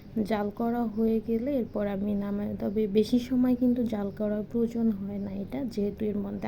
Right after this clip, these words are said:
আগার আগার দেয়া থাকে। তো এই যে দেখেন, আমি জাল করতেছি, আমার কিন্তু জাল করা শেষ। এখন আমি নামাবো। আর আমি নারিকেলগুলোকে এইভাবে কেটে নিছি অর্ধেকটা। এবার নামানোর পরে যে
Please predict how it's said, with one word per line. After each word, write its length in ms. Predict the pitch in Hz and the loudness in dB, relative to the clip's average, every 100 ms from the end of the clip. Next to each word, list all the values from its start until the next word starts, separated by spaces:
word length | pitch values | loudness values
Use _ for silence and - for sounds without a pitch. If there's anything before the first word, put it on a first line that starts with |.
| 196 | -4
আগার 180 | 202 202 | -4 -2
আগার 180 | 202 196 185 | -2 -4 -4
দেয়া 180 | 202 202 208 | -4 -4 -4
থাকে। 240 | 208 262 311 - - - - - - - - - | -4 -2 -4 -6 -14 -14 -14 -12 -10 -10 -8 0
তো 60 | 226 | 2
এই 60 | 196 | 2
যে 80 | 226 196 | 0 0
দেখেন, 260 | 196 196 262 254 | -2 0 0 2
আমি 160 | 220 220 208 196 | 2 2 0 0
জাল 160 | 196 196 - | -2 -2 0
করতেছি, 540 | 208 - 214 202 - 277 226 | -2 0 -2 -2 -2 -2 0
আমার 200 | 208 202 190 | -2 -2 -2
কিন্তু 280 | 214 202 208 196 208 | -2 0 0 -2 -2
জাল 180 | 202 202 - | -2 -4 -4
করা 220 | 202 202 202 - | -4 -2 -4 -2
শেষ। 240 | 214 208 - 202 | -2 -2 -4 -6
এখন 220 | 190 202 196 196 | -6 -4 -2 -2
আমি 160 | 196 190 196 | 0 0 0
নামাবো। 420 | 196 202 190 277 - - - - - | -2 -2 -4 -6 -6 -14 -14 -14 -8
আর 80 | 196 196 | -6 -4
আমি 160 | 202 202 | -2 -2
নারিকেলগুলোকে 840 | 196 202 202 208 202 202 208 208 320 247 | -2 -4 -2 -2 -2 -2 -4 -4 -2 -2
এইভাবে 360 | 196 202 185 202 | -2 -4 -4 -6
কেটে 260 | 226 226 226 214 | -4 0 0 0
নিছি 280 | 202 - 220 202 | -4 -6 -4 -2
অর্ধেকটা। 580 | 196 190 226 233 - 269 349 - - - - - - - | -4 -6 -8 -10 -8 -8 -8 -12 -16 -16 -16 -16 -10 -2
এবার 280 | 208 208 214 - - - - - - 208 | 0 0 0 -4 -8 -14 -16 -14 -2 0
নামানোর 460 | 202 220 226 240 226 226 | 2 4 4 4 0 2
পরে 240 | 214 240 254 226 | 2 2 -2 2
যে 140 | 208 | 4